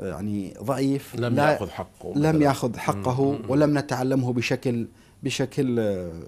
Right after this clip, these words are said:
Speaker 1: بشكل عميق. يعني بدي أن أيضا نطلع على هذا الجانب.
Speaker 2: شوف، دعني أستاذ محمد أن، أن أوضح، آه، نقطة مهمة.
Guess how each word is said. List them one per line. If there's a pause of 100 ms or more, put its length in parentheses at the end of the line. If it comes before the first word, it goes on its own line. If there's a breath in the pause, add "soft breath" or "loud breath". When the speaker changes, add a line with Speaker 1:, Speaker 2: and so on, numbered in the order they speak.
(120)
Speaker 1:
بشكل
عميق.
يعني
بدي
أن
أيضا
نطلع
على
هذا
الجانب.
Speaker 2:
شوف،
دعني
أستاذ
محمد
أن،
أن
أوضح،
آه،
نقطة
مهمة.